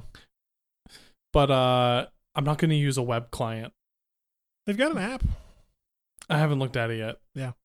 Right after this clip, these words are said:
Speaker 2: It's okay. You'll forget about it till next week.
Speaker 1: Yeah, I'll forget about it. I mean, like, honestly, like, I'm, I'm in a, I was in a different place with Twitter than you were, where, like, I'm, because I'm a lurker by
Speaker 2: Yeah.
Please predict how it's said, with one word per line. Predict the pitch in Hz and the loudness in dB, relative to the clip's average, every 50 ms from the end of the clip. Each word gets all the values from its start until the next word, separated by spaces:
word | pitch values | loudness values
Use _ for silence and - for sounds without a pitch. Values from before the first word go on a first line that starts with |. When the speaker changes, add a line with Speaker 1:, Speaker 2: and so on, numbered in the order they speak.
| _ _ _ _ _ - - - _ _ | _ _ _ _ _ -20 -20 -20 _ _
Speaker 2:
It's | - 180 165 - | -8 -4 -2 0
okay. | 160 143 139 | 2 4 4
You'll | 131 131 | 2 2
forget | 127 - 135 127 123 | 0 0 0 0 0
about | 117 120 117 120 | 2 0 -2 -2
it | 120 | -2
till | - 127 | -2 -2
next | 123 117 117 - - | -2 -2 -2 -2 -2
week. | 127 120 | 4 8
Speaker 1:
Yeah, | 175 208 214 202 | 8 10 10 10
I'll | 170 180 202 | 10 8 8
forget | - 247 220 202 202 185 | 8 8 10 10 10 10
about | 180 175 180 175 170 | 10 10 8 8 8
it. | 185 - - - | 6 2 0 2
I | |
mean, | 202 185 190 | 4 6 6
like, | 196 196 185 208 | 8 6 6 6
honestly, | 214 208 214 226 208 226 247 240 233 | 6 8 8 8 8 8 8 8 10
like, | 220 208 185 165 | 12 10 10 10
I'm, | 165 156 165 165 160 170 | 8 8 8 6 4 2
I'm | - 156 156 160 | 0 2 4 4
in | 165 160 | 6 6
a, | 156 | 4
I | 160 - - 147 | 2 2 4 4
was | 151 147 147 | 4 4 4
in | 143 | 0
a | 135 | 0
different | 131 135 127 - 131 131 120 - | 0 -2 -2 -2 -4 -4 -2 -2
place | - 135 127 123 - - | -2 0 0 -2 -2 -6
with | 131 120 - | -8 -8 -6
Twitter | - - 139 120 131 127 123 | -4 -4 -2 0 0 -2 -2
than | 123 123 127 123 127 | 0 0 0 0 0
you | 131 135 139 | 2 2 4
were, | 139 139 143 143 | 4 4 4 4
where, | 143 135 131 123 | 4 4 2 2
like, | 120 123 120 | 2 0 0
I'm, | 127 143 147 143 139 - _ - _ _ _ _ _ | 0 0 0 -2 -4 -6 _ -20 _ _ _ _ _
because | _ 151 - 156 156 147 | _ -2 2 4 6 6
I'm | 147 139 135 131 127 127 - - | 6 6 4 2 0 -4 -6 -6
a | - - | -4 -4
lurker | 131 123 127 131 127 127 - 135 127 127 127 | -2 0 0 0 0 0 -2 0 0 0 -2
by | 127 127 - 127 120 | -4 -4 -2 0 0
Speaker 2:
Yeah. | 120 | 2